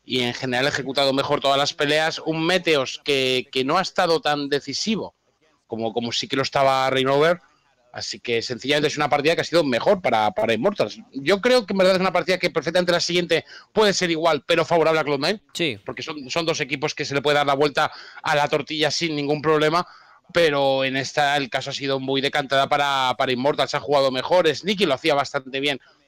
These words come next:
Speaker 1: pero no, no podía hacer gran cosa contra todo lo que se le venía encima. He dicho, Sivir, eh, cualquiera de carry que no sea móvil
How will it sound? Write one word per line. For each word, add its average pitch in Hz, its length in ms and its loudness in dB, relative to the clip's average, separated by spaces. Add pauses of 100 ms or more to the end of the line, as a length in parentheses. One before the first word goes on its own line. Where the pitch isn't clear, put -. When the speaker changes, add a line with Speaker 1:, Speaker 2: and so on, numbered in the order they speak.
(140)
Speaker 1:
pero 147 220 2
no, 151 360 2
no 175 220 0
podía 175 280 4
hacer 160 260 2
gran 160 300 0
cosa 156 400 0 (160)
contra 127 340 -2
todo 156 140 2
lo 147 80 4
que 131 60 -4
se 147 100 -4
le 143 60 0
venía 139 160 0
encima. 139 340 -2
He - 20 2
dicho, 131 180 -4
Sivir, 143 380 0 (480)
eh, 127 160 -2
cualquiera 170 380 0
de 139 100 -2
carry 156 240 -2
que 135 80 -4
no 139 100 -4
sea 147 140 -2
móvil 143 320 2